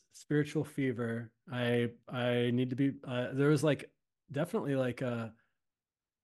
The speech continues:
a punishment. And I don't know if the spirit of the plant did that, but it was, I think the spirit of the plant was, was warning me.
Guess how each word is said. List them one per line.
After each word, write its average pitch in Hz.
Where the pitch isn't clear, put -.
a 139
punishment. 127
And 131
I 202
don't 262
know 226
if 226
the 202
spirit 208
of 190
the 165
plant 165
did 185
that, 214
but 143
it 147
was, 139
I 139
think 214
the 196
spirit 180
of 143
the 139
plant 156
was, 123
was 135
warning 127
me. 90